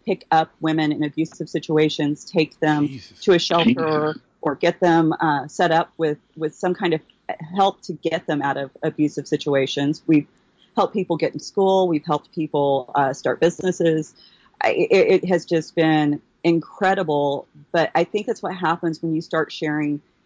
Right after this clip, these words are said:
Speaker 1: these kinds of stories that are so intimate and so raw. And, I mean, one in three women have been sexually assaulted in their life.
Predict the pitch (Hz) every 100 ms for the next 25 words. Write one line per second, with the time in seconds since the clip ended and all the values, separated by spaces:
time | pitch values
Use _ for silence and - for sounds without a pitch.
0 | _ _ 151 180 190 - 196 170 160 -
1 | 165 156 151 143 147 - - 190 196 165
2 | 156 143 131 113 - 170 151 147 143 -
3 | 175 175 160 151 135 127 - _ _ -
4 | 165 156 147 147 175 165 - _ _ _
5 | _ 180 220 247 233 - 202 196 165 160
6 | 135 147 147 - 156 151 151 - 147 143
7 | 143 139 131 131 127 - -